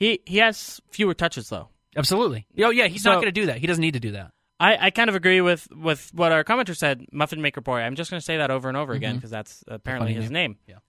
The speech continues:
Speaker 2: Yeah.
Speaker 1: Uh, it, it, yeah, less touches, improved efficiency, but, uh, probably about the same stats.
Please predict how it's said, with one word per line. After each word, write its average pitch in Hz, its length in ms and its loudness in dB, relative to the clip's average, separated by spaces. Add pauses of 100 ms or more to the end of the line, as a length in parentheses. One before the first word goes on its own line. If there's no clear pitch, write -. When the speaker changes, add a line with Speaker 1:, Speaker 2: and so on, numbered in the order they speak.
Speaker 2:
Yeah. 131 60 0 (360)
Speaker 1:
Uh, - 40 -4 (180)
it, 156 200 -6 (240)
it, 151 180 -6
yeah, 185 280 4
less 185 220 4
touches, 202 400 2
improved 175 360 -2
efficiency, 165 460 -4
but, 175 260 0
uh, 170 120 0
probably 202 500 2
about 180 220 2
the 180 60 -10
same 175 200 -6
stats. - 460 -4